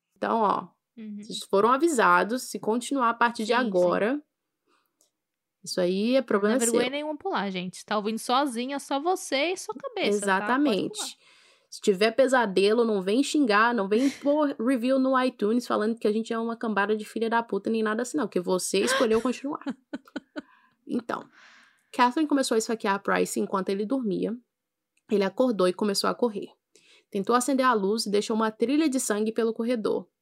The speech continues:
Speaker 1: Ele conseguiu chegar até a porta da frente, abriu e saiu de casa, mas possivelmente caiu e foi arrastado pra, de volta pra dentro.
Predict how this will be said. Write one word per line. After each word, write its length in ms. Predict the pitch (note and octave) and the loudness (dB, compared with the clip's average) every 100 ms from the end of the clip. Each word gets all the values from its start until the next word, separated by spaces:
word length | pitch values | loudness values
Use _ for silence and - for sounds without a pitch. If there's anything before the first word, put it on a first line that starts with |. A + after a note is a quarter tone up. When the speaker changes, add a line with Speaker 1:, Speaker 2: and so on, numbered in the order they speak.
| _ _ _ | _ _ _
Speaker 1:
Ele 140 | - G#3+ | 0 2
conseguiu 360 | D4 D#4+ D4 | 2 2 2
chegar 280 | C#4+ B3+ A#3 | 0 2 2
até 180 | A3 C4 | 2 0
a 80 | D4 | 0
porta 300 | - A#3 A#3 | 0 -2 0
da 160 | A#3 | -2
frente, 520 | A#3+ F#3 F3+ G3+ - - | -2 -2 0 0 -4 0
abriu 400 | G3 F#3 F#3 F#3+ | 2 4 2 0
e 40 | A3 | -2
saiu 260 | G#3+ G#3 | -2 -4
de 100 | G#3+ | -4
casa, 540 | - G#3 F#3+ F3+ G3 - _ _ - | 2 4 4 0 -10 -12 _ _ -4
mas 180 | G3 - | -4 0
possivelmente 640 | A3 D4 D4 B3+ C4 - | 0 2 2 2 0 -2
caiu 360 | C#4+ B3+ A3+ A#3+ | 2 2 2 -2
e 40 | |
foi 160 | - A#3 | -4 -4
arrastado 400 | A3+ A3 G3+ A3 | -4 -2 -2 -2
pra, 260 | A#3 A3+ - | -2 -4 -4
de 100 | G3+ | -8
volta 300 | G3+ G#3+ A3 | 0 0 0
pra 160 | A#3 C4 | -2 -2
dentro. 440 | A3 - - - | 0 -4 -8 -14